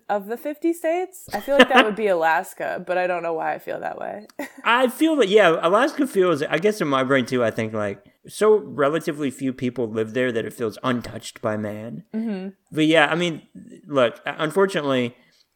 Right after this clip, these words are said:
Speaker 2: the natural state, they're doing everything they can to, to make that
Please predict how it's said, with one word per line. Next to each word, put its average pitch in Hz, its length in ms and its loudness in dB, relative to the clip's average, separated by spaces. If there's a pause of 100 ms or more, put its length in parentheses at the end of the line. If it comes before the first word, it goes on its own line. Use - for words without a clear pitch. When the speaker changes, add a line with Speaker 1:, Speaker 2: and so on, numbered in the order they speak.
(120)
Speaker 2:
the 135 80 -2
natural 143 300 2
state, 120 240 -2
they're 131 80 0
doing 131 240 2
everything 120 340 0
they 110 120 -2
can 110 440 -6
to, 104 280 -4 (380)
to 123 80 -6
make 113 240 -2
that 113 340 0